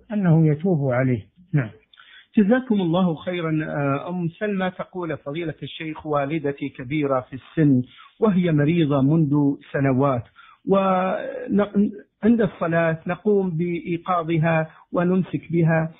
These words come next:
Speaker 2: فهل تجلس متربعة أو كهيئة التشهد؟ وما الدليل على ذلك حفظكم الله في صلاة المريض؟"
Speaker 1: المريض يصلي على حسب استطاعته، قال صلى الله عليه وسلم: "يصلي المريض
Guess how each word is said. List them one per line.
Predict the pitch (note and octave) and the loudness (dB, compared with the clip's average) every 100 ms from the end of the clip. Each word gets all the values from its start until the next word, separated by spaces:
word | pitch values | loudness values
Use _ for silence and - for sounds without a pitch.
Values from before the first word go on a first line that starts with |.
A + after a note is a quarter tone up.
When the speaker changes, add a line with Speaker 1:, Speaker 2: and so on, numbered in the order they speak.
| _ _ - | _ _ 0
Speaker 2:
فهل | A3+ G#3 F3+ | 2 2 0
تجلس | - G3 D#3+ D#3 - | -4 -4 -4 -6 -6
متربعة | C#3+ C#3 D3 D#3 D3 D3+ D3+ D3 D#3 | -8 -4 -4 -4 -6 -6 -4 -4 -4
أو | A3+ G#3+ | -2 -2
كهيئة | G3+ E3+ F3+ F3 E3 E3+ | -4 -2 -2 -2 -4 -8
التشهد؟ | D3 - C#3 D#3+ - D#3 C#3+ - - _ | -14 -16 -12 -12 -8 -8 -8 -12 -20 _
وما | G3+ A3+ G#3 | 2 4 2
الدليل | D#3 D#3 E3 E3+ D#3 | 0 -2 -2 -2 -2
على | D#3+ D3 | -4 -4
ذلك | C#3 D3+ C#3+ D#3 | -4 -4 -6 -12
حفظكم | - F3 E3+ D3+ C#3 - C#3+ | -14 -14 -12 -12 -14 -12 -8
الله | C#3 D#3 | -2 -2
في | D3+ D3+ | -4 -10
صلاة | C#3 C#3+ C#3+ D3 C#3+ | -8 -6 -4 -4 -4
المريض؟" | C#3+ C#3+ F3 D3+ - _ F3+ | -4 -2 -2 -4 -8 _ -2
Speaker 1:
المريض | E3+ D#3+ E3+ F#3+ F3+ | 2 2 2 0 -2
يصلي | - F3 D#3+ D#3+ G3+ G4+ _ | -2 0 2 4 2 -4 _
على | E3+ D#3+ E3 D3 | -8 -4 -4 -4
حسب | F3 - D#3+ | -6 -6 -6
استطاعته، | D#3 - D#3 - D3+ D#3 - C3 - _ _ | -6 -10 -12 -4 -2 -2 -4 -12 -16 _ _
قال | C#3+ D#3+ | 0 0
صلى | D#3+ D3+ C#3+ | 0 0 0
الله | C#3 D#3+ C#3 | 0 0 0
عليه | C3+ C#3+ D#3 C3+ | 0 0 2 2
وسلم: | C3 B2 - E3 F3+ E3+ | 0 -4 -2 0 2 0
"يصلي | D3 - D3+ | 0 -2 0
المريض | D3 C#3+ C3+ C#3+ | 2 2 0 -2